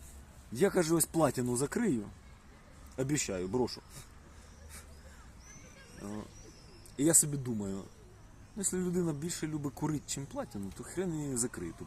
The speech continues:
платину. От така внутрішня в мене мисль прийшла. Е, вони так і не закрили платину.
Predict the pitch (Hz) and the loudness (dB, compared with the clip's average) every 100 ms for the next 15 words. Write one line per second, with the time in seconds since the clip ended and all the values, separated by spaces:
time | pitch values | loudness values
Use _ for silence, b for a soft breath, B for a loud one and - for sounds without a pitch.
0 | - - - - 107 110 - 123 101 117 | -12 -14 -14 -14 -10 -8 -6 -6 -4 -4
1 | 107 98 92 92 95 104 87 - 87 - | -4 -4 -4 -2 -2 -2 -4 -8 -12 -12
2 | - - B B B B B B B - | -14 -14 B B B B B B B -20
3 | - - - 104 101 117 175 143 135 131 | -20 -20 -12 -6 -2 2 2 2 0 2
4 | 117 - 90 82 - - - | 2 0 -4 -6 -10 -14 -14